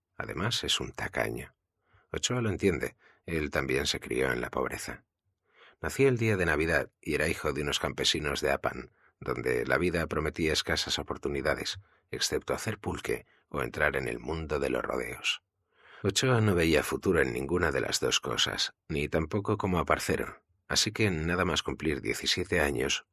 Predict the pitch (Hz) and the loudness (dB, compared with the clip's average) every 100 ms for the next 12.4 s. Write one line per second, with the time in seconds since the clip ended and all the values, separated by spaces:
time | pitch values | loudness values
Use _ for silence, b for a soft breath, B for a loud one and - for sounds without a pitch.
0 | - 67 69 80 71 - - 55 - 67 | -6 -4 0 0 0 -4 -10 -2 0 2
1 | 57 57 - 65 57 58 - - 62 60 | 0 0 0 0 0 -2 -2 -4 -6 -6
2 | 58 - _ - 90 85 85 95 92 80 | -8 -10 _ -6 -2 0 0 0 0 0
3 | - 67 69 67 - 71 67 64 80 - | -2 0 0 2 2 2 2 0 -2 -2
4 | 65 64 - 55 53 52 62 58 58 - | 0 0 0 -2 -4 -4 -2 -2 0 -2
5 | 71 73 67 - 71 71 73 69 62 62 | -2 -2 0 0 2 2 2 2 2 0
6 | - _ - 64 - 67 69 65 67 69 | -4 _ -4 0 0 0 0 0 -2 -2
7 | 71 - 62 - - - 55 58 60 - | -4 -2 -4 -4 -6 -4 -2 -2 -4 -6
8 | - - _ _ _ _ - 85 110 113 | -8 -8 _ _ _ _ -2 4 6 6
9 | 110 87 92 92 78 76 - 50 - _ | 4 4 4 4 2 0 -2 -6 -6 _
10 | _ 57 55 60 - 87 80 82 71 58 | _ -4 -2 0 0 2 2 0 0 0
11 | - 78 - - 65 60 60 60 - - | 0 -2 -4 -4 -2 0 0 0 -2 0
12 | 101 95 60 | 4 4 2